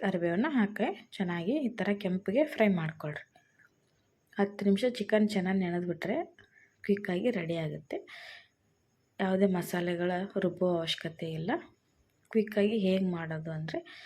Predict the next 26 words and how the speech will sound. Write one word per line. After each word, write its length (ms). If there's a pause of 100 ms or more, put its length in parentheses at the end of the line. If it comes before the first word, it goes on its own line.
(240)
ಈ 100
ಥರ 100 (160)
ನೋಡ್ಕೊಳ್ರಿ. 520 (2000)
ಒಂದೊಂದು 320
ಸರಿ 120 (120)
ಮಸಾಲೆ 280 (120)
ರೆಡಿ 140 (100)
ಮಾಡೋಕ್ಕೂ 280 (140)
ಟೈಮ್ 260
ಇರಲ್ಲ, 240 (680)
ಅಂಥ 180 (120)
ಟೈಮಲ್ಲಿ 380 (140)
ಈ 0 (140)
ಚಿಕನನ್ನು 580
ನೀವು 120 (120)
ಟ್ರೈ 120 (140)
ಮಾಡ್ಬೋದು. 460 (1800)
ಈಗ 140 (1120)
ಚೆನ್ನಾಗಿ 380 (300)
ಮ್ಯಾರಿನೇಷನ್ 560
ಮಾಡಿದಂಥ 360 (100)
ಚಿಕನನ್ನು 460
ಹಾಕಿ 280 (120)
ನೋಡಿ 280
ಈ 100
ಥರ 100